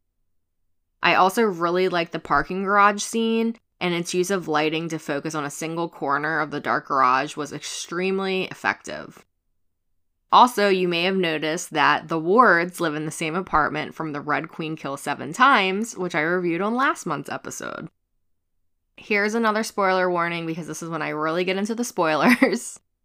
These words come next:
<laughs> While the film starts off hitting all of the standard beats,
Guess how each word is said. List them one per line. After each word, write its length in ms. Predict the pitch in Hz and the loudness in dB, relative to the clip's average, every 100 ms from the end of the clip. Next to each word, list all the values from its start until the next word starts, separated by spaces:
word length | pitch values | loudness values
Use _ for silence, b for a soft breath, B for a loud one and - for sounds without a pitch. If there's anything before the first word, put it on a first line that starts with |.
| _ _ _ | _ _ _
<laughs> 540 | _ _ _ _ _ | _ _ _ _ _
While 220 | 262 254 | 6 6
the 100 | 247 | 6
film 300 | 262 262 262 | 2 0 0
starts 300 | 311 381 403 | 2 2 4
off 220 | 208 202 - | 6 6 4
hitting 280 | 214 214 | -2 -2
all 320 | 220 170 175 202 | 2 4 6 4
of 140 | 190 | 0
the 60 | 185 | -4
standard 560 | - 165 165 208 202 | -4 -2 0 -2 -4
beats, 580 | 135 156 254 - - - | -4 -2 -2 -6 -16 -16